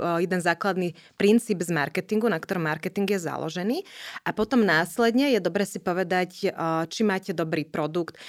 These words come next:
či máte optimálnu cenu, či máte správne nastavenú distribúciu a či robíte efektívne propagáciu. A vlastne tieto štyri nástroje, produkt, cena, distribúcia a komunikácia alebo propagácia,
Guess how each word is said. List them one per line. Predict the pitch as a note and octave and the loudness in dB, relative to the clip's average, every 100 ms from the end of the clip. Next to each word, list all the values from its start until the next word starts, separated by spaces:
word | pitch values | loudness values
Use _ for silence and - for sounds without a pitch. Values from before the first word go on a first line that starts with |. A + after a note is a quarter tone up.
| - | -12
či | - | 0
máte | A#3+ A3 A3 | 2 4 2
optimálnu | F3+ E3+ G3+ E3+ D#3+ D#3 D#3 | 0 0 -2 0 0 -2 -4
cenu, | F3+ E3 E3 E3 | -2 -2 -2 -2
či | A#3+ | 2
máte | A#3+ A#3 | 2 2
správne | - F#3+ F3 F#3 | -2 0 0 0
nastavenú | E3 D#3+ - E3+ E3 | -2 -2 -2 -2 -2
distribúciu | D3+ D#3+ - G#3 F#3+ G3 A3 G3+ G3+ - - | -2 -4 -2 -2 -2 -2 2 2 0 -8 -8
a | D#3+ | -4
či | G#3 | 0
robíte | F3+ F3 F3 - | 0 0 -2 -2
efektívne | D#3 E3 - E3 D#3+ D#3 | -2 -4 -4 -4 -2 -2
propagáciu. | C#3+ C3+ D#3+ A2+ B2+ - F2+ - - - | -4 -4 -4 -4 -6 -6 -8 -8 -14 -6
A | D3+ | 0
vlastne | F#3 G#3 F#3+ | 0 0 0
tieto | B3 B3 | 0 0
štyri | A3 - - G3 G#3+ G3+ F3+ | -4 -4 2 4 6 4 4
nástroje, | D#3 C3 C#3+ - G3+ B3 C#4 | 2 0 -2 -4 0 0 0
produkt, | - E3 F3 G3 - | 0 -2 -2 -6 -4
cena, | E3+ E3 | -4 -2
distribúcia | D#3 D#3 - E3+ D3 D#3 - E3 | -4 -6 -6 -6 -6 -8 -6 -6
a | - | -8
komunikácia | - C3 C#3+ D3 C#3+ F#3 - A3+ F3+ | -8 -6 -4 -4 -4 -6 -4 -4 -4
alebo | C3+ | -6
propagácia, | - E3 - F3 F#3 F#3+ - D#4 | -8 -8 -6 -4 -4 -6 -2 -2